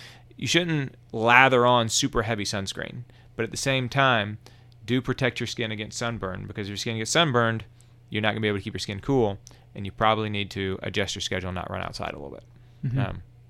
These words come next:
Speaker 1: which is probably gonna take us into the next thing, unless you have something to say about that.
Speaker 2: No, that was perfect. Um, and then I would say, too, with the, the sunscreen, that's something a lot of people don't think about, but it certainly is important because, I mean, if you're,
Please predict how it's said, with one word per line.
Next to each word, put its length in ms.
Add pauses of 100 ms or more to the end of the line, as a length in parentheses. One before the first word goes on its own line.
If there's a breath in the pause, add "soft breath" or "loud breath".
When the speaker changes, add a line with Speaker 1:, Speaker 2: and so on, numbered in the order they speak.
(160)
Speaker 1:
which 420 (360)
is 80
probably 200
gonna 100
take 140
us 80
into 120
the 40
next 160
thing, 120
unless 200
you 60
have 80
something 140
to 20
say 80
about 160
that. 200 (280 soft breath)
Speaker 2:
No, 240 (120)
that 120
was 160
perfect. 600
Um, 400
and 160
then 120
I 200
would 120
say, 120
too, 200
with 180
the, 300 (300 soft breath)
the 80
sunscreen, 480
that's 160
something 200
a 60
lot 160
of 20
people 160
don't 200
think 180
about, 240
but 160
it 180
certainly 380
is 100
important 400
because, 500
I 40
mean, 140
if 120
you're, 200